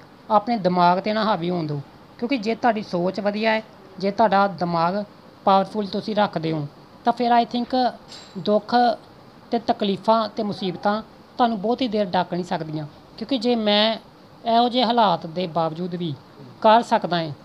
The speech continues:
ਤਾਂ ਜਿਹੜੇ ਚੰਗੇ ਭਲੇ ਆ ਨੌਜਵਾਨ, ਅੱਜ ਕੱਲ੍ਹ ਜਿਵੇਂ social media 'ਤੇ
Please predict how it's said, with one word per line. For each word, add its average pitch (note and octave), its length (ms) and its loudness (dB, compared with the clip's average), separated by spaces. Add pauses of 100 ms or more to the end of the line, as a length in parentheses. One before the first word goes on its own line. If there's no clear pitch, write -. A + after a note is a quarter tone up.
(240)
ਤਾਂ A3 100 -2
ਜਿਹੜੇ A3 220 -2
ਚੰਗੇ G3+ 340 -2
ਭਲੇ G3+ 320 2
ਆ D3 160 -2 (400)
ਨੌਜਵਾਨ, E3+ 600 2 (460)
ਅੱਜ F3 100 -2
ਕੱਲ੍ਹ G3+ 460 4 (420)
ਜਿਵੇਂ G3+ 220 -2
social G3 340 -4
media G3 280 -2
'ਤੇ G3 280 -6